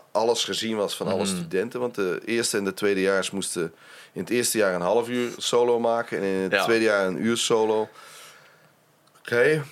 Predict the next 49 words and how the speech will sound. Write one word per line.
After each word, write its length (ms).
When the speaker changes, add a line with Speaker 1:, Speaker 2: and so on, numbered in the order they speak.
Speaker 1:
ik 160
als 160
voorzitter 420
van 100
de 60
jury 260
kom 180
aan 120
tafel 340
zitten 280
de 60
volgende 360
dag. 280
En 100
je 120
zag 160
al 140
een 120
paar 200
docenten 500
zo 80
heel 160
scherp 360
staan, 240
want 120
die 80
moeten 220
door 200
of 80
die 100
moeten 180
niet 80
door, 180
whatever. 320
Speaker 2:
Ja, 360
ja, 140
ja, 80
Speaker 1:
Toen 80
Speaker 2:
dat 100
Speaker 1:
heb 80
ik 60
Speaker 2:
ging, 140
ja. 80
Speaker 1:
echt 300
gebruik 500
gemaakt 280
van 140
mijn 160
machtspositie. 720